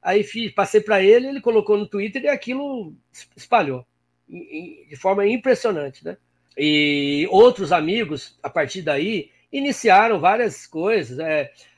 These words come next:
é, co-, co-, há um grupo de amigos da Folha de São Paulo e, e outros jornais e veículos fazendo uma rifa. É, eu fico até emocionado que pegaram,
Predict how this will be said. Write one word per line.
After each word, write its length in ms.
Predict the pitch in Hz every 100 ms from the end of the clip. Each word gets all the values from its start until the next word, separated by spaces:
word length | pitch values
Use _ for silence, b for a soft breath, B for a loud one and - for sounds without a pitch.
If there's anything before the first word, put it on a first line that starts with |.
| b
é, 460 | - 156 151 147 139 127
co-, 220 | 175 175
co-, 340 | - - - - -
há 100 | 202
um 140 | 233
grupo 260 | 190 202 185
de 80 | 185
amigos 400 | 156 165 220 156
da 140 | 165
Folha 240 | - 180
de 80 | 160
São 180 | - 139
Paulo 480 | 151 214 240 165 147
e, 440 | 151 143 135 131 _
e 100 | 151
outros 240 | 170 151
jornais 600 | 156 135 165 233 160 - _ _ _ _
e 80 | 139
veículos 580 | 147 180 254 151 127 _ _ _
fazendo 340 | 202 190 226
uma 180 | 247 262
rifa. 460 | 143 202 247 156 120 _ -
É, 260 | 190 196
eu 80 | 180
fico 300 | - 226 247
até 340 | 226 220 247 247
emocionado 680 | 240 240 247 190 214 175
que 280 | - 151 127 _ _
pegaram, 480 | 165 160 175 160